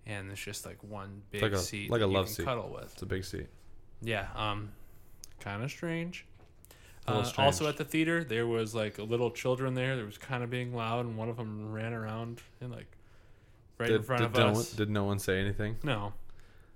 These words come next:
Speaker 2: No one
Speaker 1: And this
Speaker 2: said
Speaker 1: movie,
Speaker 2: anything.
Speaker 1: first of all, is not appropriate for children.
Speaker 2: Right.
Speaker 1: This, th-, I, I don't know if it was rated R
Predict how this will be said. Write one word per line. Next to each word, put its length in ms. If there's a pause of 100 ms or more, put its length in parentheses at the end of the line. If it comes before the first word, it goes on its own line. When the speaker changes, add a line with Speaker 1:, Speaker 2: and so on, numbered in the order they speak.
(160)
Speaker 2:
No 160
one 140
Speaker 1:
And 120
this 200
Speaker 2:
said 100
Speaker 1:
movie, 340
Speaker 2:
anything. 200
Speaker 1:
first 320
of 80
all, 220
is 260
not 440
appropriate 540
for 120
children. 500 (340)
Speaker 2:
Right. 280
Speaker 1:
This, 360 (520)
th-, 220 (320)
I, 120 (340)
I 80
don't 160
know 100
if 100
it 40
was 180
rated 260
R 320